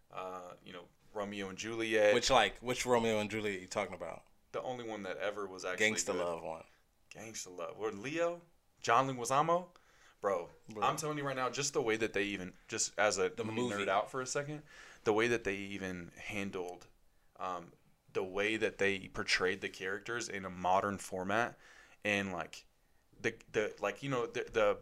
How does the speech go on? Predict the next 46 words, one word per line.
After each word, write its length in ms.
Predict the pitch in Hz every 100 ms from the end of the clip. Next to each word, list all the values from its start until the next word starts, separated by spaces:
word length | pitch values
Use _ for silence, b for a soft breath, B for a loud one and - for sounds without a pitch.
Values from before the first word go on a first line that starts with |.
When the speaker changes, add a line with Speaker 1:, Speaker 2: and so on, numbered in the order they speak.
| -
Speaker 1:
big 180 | 147 139
scene 500 | - 120 101 98 - - _
that 160 | 110 95
I 140 | 101
remember 560 | 110 95 90 90 95 104 b b b _
is 380 | 107 101 98 -
the 140 | -
fight 540 | 98 - 98 95 - -
between 600 | - - 98 90 90 87 _ _
Tybalt, 420 | - 107 95 98 - _ _ _
which 200 | 104 -
is 160 | 92 101
Speaker 2:
Yeah. 120 | 104 95
Speaker 1:
John 100 | 98
Leguizamo's 400 | 95 95 90 -
character, 520 | 87 90 - 98 98 b b b b
and, 400 | 95 92 90 90 - -
um, 460 | 95 92 90 90 - _ -
Leonardo 360 | 104 95 92 92
DiCaprio's 540 | 98 95 87 90 90
character, 380 | 90 87 - 87 -
Romeo. 340 | 95 92 85 82 B B
Speaker 2:
Yeah. 60 | B B
Speaker 1:
And 320 | - 101 101 98
it's 160 | -
right 220 | 110 113
after 280 | 107 98 -
he 160 | 92 113
had 140 | 101
killed 240 | - 110 101
his 120 | 90
best 240 | 90 -
friend. 460 | - 165 156 147 120
Like, 340 | 95 87 -
it 140 | 110 110
was 160 | 98
a 60 | 92 -
big 200 | 123 120
whole 180 | 104 95
deal. 380 | 113 135 131 -
And 100 | 104
then 80 |
they 80 | 95
have 160 | 98 87
this, 160 | 85
like, 100 | 85